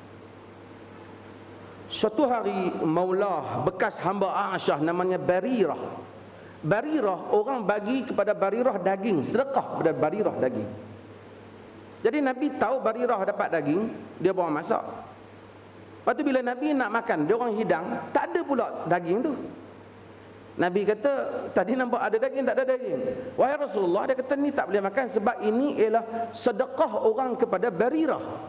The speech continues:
Rasulullah tak boleh makan sedekah. Nabi kata, "Walaha sadaqah, walana hadiyah." Yang dia dapat itu sedekah, kemudian dia bagi balik kepada kita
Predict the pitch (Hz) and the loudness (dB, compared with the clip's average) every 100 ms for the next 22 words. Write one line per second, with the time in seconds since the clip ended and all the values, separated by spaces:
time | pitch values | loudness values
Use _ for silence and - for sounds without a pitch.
0 | - - 185 190 262 - 269 254 247 214 | -16 -2 0 2 0 0 -2 0 -2 0
1 | 247 - - - - - - - 151 196 | 0 -2 -4 -10 -14 -18 -18 -2 2 2
2 | 208 240 190 170 147 - - - - - | 2 2 2 2 0 -2 -8 -10 -16 -18
3 | - - - 147 202 226 285 226 247 202 | -18 -2 2 4 4 2 0 0 0 0
4 | 226 - 254 262 254 277 269 269 - - | -4 0 2 2 0 0 0 -2 -4 -6
5 | - - - - - - 123 135 151 139 | -12 -16 -20 -20 -8 0 2 4 2 2
6 | 127 113 98 104 135 196 - - - - | 0 0 0 0 0 0 -2 -4 -12 -16
7 | - - - - - - - - 143 240 | -18 -20 -20 -18 -18 -18 -12 -2 2 2
8 | 311 262 294 285 277 277 294 - 269 285 | 2 0 2 2 0 0 0 0 0 0
9 | 254 269 302 302 277 320 320 - - - | 2 2 2 0 0 -2 -4 -6 -6 0
10 | 220 220 214 285 302 294 277 277 277 311 | 2 2 2 0 2 0 2 0 -2 -2
11 | 302 285 277 226 240 240 233 196 277 | 0 0 0 0 0 0 0 0 0